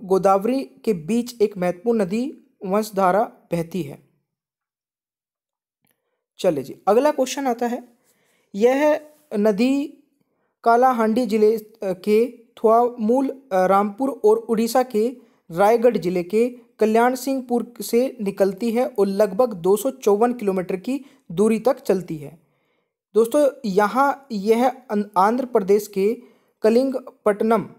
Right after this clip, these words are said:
में बंगाल की खाड़ी में मिलती है, ये पॉइंट भी आप लोग नोट कर सकते हैं।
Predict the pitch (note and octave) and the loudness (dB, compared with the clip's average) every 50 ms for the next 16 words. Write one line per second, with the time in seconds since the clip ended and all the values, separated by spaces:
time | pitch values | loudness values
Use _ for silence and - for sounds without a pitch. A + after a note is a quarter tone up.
0 | _ _ - F#3+ G#3+ G#3 F3+ G3 G3 G3 G#3 A3+ B3 B3+ A#3+ B3 A#3+ - - F#3 | _ _ 0 0 2 2 2 0 0 2 2 2 2 2 0 -4 -8 -6 -2 -2
1 | F3 E3+ F3+ G3 B3 F#4 - - _ F#3+ F#3 F#3 F#3 F3+ - E3 C#3 C#3 - - | 0 0 0 0 -2 -2 -4 -8 _ -2 -2 -2 -2 -4 -8 -10 -10 -10 -12 -14
2 | - D#3 F#3+ B3 A#3+ B3 A#3 A3+ A3+ A3 G3 G3 F3+ E3 E3 - F#3 A#3 - - | -6 -2 0 0 2 2 2 2 2 0 -2 -2 -2 -2 -2 0 0 0 0 -2
3 | - - _ - F#3+ F#3+ G3 G#3+ A3+ A3 - - F3 - - - C3+ - - - | -6 -16 _ -6 -2 0 2 2 2 0 -2 -4 -4 -4 -4 -8 -12 -12 -12 -16
4 | C#3+ C#3+ D#3 E3+ E3 _ | -14 -14 -14 -18 -18 _